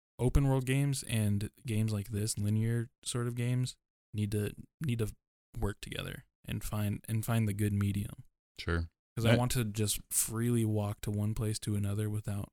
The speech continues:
Speaker 1: having either a loading screen or to lift big rock in my face.
Speaker 2: Um, and I will, I will harp that this is probably, like, some of the best writing of all time.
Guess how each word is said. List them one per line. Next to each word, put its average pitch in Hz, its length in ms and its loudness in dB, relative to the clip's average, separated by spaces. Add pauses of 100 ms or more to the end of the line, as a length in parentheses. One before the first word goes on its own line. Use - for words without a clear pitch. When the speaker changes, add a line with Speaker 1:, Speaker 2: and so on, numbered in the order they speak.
Speaker 1:
having 107 360 -4
either 113 280 2
a 104 60 -2
loading 123 360 0
screen 143 440 -4 (540)
or 113 100 2
to 107 80 2
lift 107 300 0
big 101 180 -4
rock 104 280 -6
in 98 100 -6
my 98 120 -8
face. - 400 -12 (500)
Speaker 2:
Um, 87 320 2
and 87 140 0
I 87 80 4
will, 92 500 6 (220)
I 87 100 -2
will 90 180 4
harp 90 220 2
that 69 80 -4
this 82 120 0
is 87 60 -6
probably, 82 280 2
like, - 180 -8
some 78 140 -2
of 69 80 -4
the 65 40 -2
best 65 160 -6
writing 58 320 -4 (160)
of - 80 -10
all 62 120 -4
time. 87 300 -4